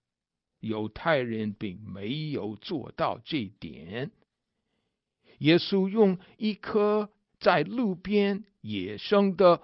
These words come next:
无花果树作为一个例子，说明，那些不结果子的犹太人要接受审判。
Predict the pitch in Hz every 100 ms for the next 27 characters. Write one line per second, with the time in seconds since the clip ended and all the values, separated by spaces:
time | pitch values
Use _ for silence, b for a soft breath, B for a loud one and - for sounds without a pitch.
0 | - 127 123 131 220 202 139 117 107 117
1 | - 202 135 135 262 202 117 110 117 135
2 | 160 - 202 214 269 285 - - - _
3 | _ _ _ _ _ _ _ _ - -
4 | 226 214 127 - _ _ _ _ _ _
5 | _ _ _ _ 127 127 123 - 127 127
6 | 123 - _ _ _ _ - 226 - 208
7 | 220 - 120 110 143 135 135 120 113 104
8 | - - 156 107 101 104 110 110 _ _
9 | _ - 123 117 107 101 - 151 135 127
10 | - 113 120 - - - 80 - 117 -